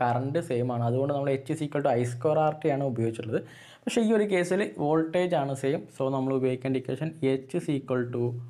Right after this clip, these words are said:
V square T by R. So H is proportional to one by R. So ഇനി രണ്ട് കേസിലോട്ടും നമുക്ക് കൊടുക്കാം. അതായത് one by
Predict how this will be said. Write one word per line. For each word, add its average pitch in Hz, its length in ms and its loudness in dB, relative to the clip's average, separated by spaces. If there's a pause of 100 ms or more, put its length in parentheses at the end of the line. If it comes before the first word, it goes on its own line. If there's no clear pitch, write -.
(360)
V 123 100 4 (140)
square 151 380 -2 (460)
T 123 80 0 (220)
by 120 100 2 (400)
R. 107 40 -6 (480)
So - 140 -6 (360)
H - 120 -12 (100)
is 165 60 -2 (160)
proportional 143 640 -2 (120)
to 196 80 0 (280)
one 120 160 2 (140)
by 123 100 0 (220)
R. - 20 -4 (300)
So - 120 -10
ഇനി 165 160 2
രണ്ട് 156 300 2
കേസിലോട്ടും 139 480 -2
നമുക്ക് 123 260 -2
കൊടുക്കാം. 110 320 -2 (100)
അതായത് 131 280 -2 (560)
one 127 120 0 (180)
by 139 120 4